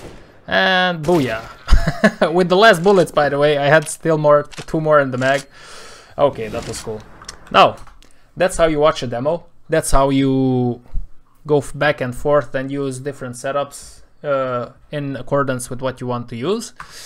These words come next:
Now, if you want to play a, let me go back on the desktop here. If you want to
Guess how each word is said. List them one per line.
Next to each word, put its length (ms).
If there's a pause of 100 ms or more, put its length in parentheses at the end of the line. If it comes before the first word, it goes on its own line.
(1200)
Now, 140
if 220
you 80
want 260
to 120
play 640
a, 800
let 160
me 60
go 160
back 260
on 100
the 60
desktop 560
here. 640 (2000)
If 200
you 80
want 300
to 460